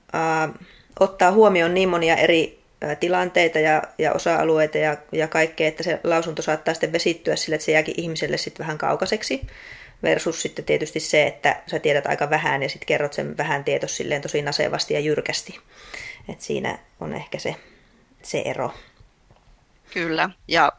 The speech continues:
Speaker 2: ite ainakin niinku kannustettais, että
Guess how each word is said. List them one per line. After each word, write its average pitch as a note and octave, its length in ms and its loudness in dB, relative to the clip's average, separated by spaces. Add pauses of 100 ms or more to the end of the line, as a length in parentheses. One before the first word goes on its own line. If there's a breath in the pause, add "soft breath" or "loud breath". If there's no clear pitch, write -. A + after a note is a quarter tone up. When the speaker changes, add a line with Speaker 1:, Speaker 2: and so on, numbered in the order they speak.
(500)
Speaker 2:
ite E3+ 220 2
ainakin D#3+ 420 2
niinku D#3+ 320 -6 (440)
kannustettais, F#3 840 0
että - 380 0